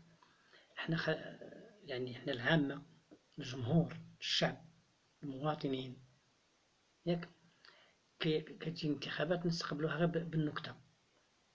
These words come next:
والآخرين لوطخ كوتي نخلو ناس كاين فيهم اللي أمي، كاين اللي جاهل، كاين اللي جشع،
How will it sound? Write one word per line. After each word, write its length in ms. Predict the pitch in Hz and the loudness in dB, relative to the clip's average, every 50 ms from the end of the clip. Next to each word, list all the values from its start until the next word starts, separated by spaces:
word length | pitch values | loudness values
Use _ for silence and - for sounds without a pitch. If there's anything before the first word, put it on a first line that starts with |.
| _ _ _ - - - _ _ - | _ _ _ -20 -20 -20 _ _ -6
والآخرين 640 | 147 143 - - - 151 165 170 202 202 170 165 | -4 -4 -4 -2 2 4 6 6 6 6 4 0
لوطخ 380 | - 151 147 165 170 170 - - | 0 0 2 2 2 0 -2 0
كوتي 280 | - 151 - - 175 | 0 0 2 2 2
نخلو 320 | 175 165 - - 139 135 147 | 2 2 2 0 -2 -2 0
ناس 420 | 135 147 160 165 165 - - - - - - _ _ _ _ _ _ _ _ | 2 4 4 4 2 0 -4 -6 -12 -20 -20 _ _ _ _ _ _ _ _
كاين 240 | - - 156 151 143 | 0 2 4 4 2
فيهم 260 | 139 - - 143 139 | 2 0 -4 -6 -6
اللي 220 | 139 135 143 151 156 - | -2 0 -2 0 2 4
أمي، 380 | 170 165 160 151 160 160 160 160 | 6 6 6 6 6 4 4 2
كاين 220 | - 139 135 127 | 0 -4 -6 -6
اللي 120 | 127 - | -6 -6
جاهل، 380 | 131 123 160 165 160 151 160 156 | -2 2 2 4 4 2 0 -2
كاين 320 | - - - - 123 123 | -4 -8 -6 -6 -6 -4
اللي 160 | 127 131 135 131 | -4 -6 -8 -2
جشع، 400 | 123 165 165 165 - 170 - | 2 6 6 8 8 8 6